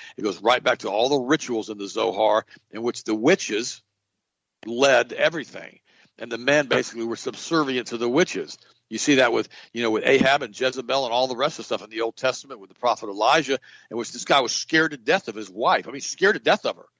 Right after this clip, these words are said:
Everybody was, 'cause she was, that's, that's where the term Jezebel comes from. I mean, this, this lady was a nightmare. And so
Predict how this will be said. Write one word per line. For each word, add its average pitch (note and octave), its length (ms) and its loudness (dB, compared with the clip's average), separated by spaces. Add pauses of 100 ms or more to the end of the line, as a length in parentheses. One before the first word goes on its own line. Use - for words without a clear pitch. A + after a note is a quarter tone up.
(220)
Everybody C#3+ 360 0
was, - 360 -14 (500)
'cause - 100 -16
she D3+ 160 -4
was, A#2+ 140 -6
that's, A#2 180 -8 (440)
that's B2+ 180 2
where C3 100 2
the A#2 40 -4
term D3+ 240 0
Jezebel D#3 420 2
comes G2 260 -10
from. F2 320 -14 (380)
I - 40 -20
mean, A2 100 -8
this, F#3 140 -12
this G3+ 140 -4
lady G#3 120 6
was A2+ 100 -2
a A#2+ 60 0
nightmare. B2 760 -2 (540)
And A#2+ 120 -2
so D3 240 4